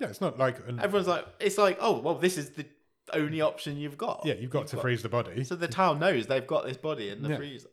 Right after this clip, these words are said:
Speaker 2: I'm not sure that's lawful. But
Speaker 1: No,
Speaker 2: they
Speaker 1: it, it's the same.
Speaker 2: But it's a, it's a decent joke, I suppose.
Speaker 1: Yeah. Uh, there's another joke later on as well from it. Um,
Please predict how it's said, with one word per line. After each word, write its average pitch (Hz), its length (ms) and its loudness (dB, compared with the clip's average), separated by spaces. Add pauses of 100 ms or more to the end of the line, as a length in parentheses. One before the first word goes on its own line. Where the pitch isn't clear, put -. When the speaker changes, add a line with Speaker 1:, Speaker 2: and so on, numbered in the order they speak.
(880)
Speaker 2:
I'm 123 100 -16
not - 200 -8
sure 98 160 -8
that's - 200 -10
lawful. - 380 -14
But 156 100 -2
Speaker 1:
No, 117 280 2
Speaker 2:
they 120 80 -2
Speaker 1:
it, 120 120 -6 (240)
it's 120 240 -8 (120)
the 110 100 -10
same. 87 300 -16 (320)
Speaker 2:
But 151 120 2
it's 156 160 -2
a, 143 100 -4 (480)
it's 104 200 -12
a 104 100 -8 (380)
decent 107 360 -14
joke, 110 380 -8
I 160 60 -6
suppose. 120 380 -10
Speaker 1:
Yeah. 107 140 -10 (680)
Uh, 127 120 -4
there's 135 140 -8
another 143 180 0
joke 110 200 -4
later 98 280 -10
on 95 100 -16
as 87 100 -20
well 95 140 -14
from 92 220 -20
it. - 440 -18
Um, 131 160 -8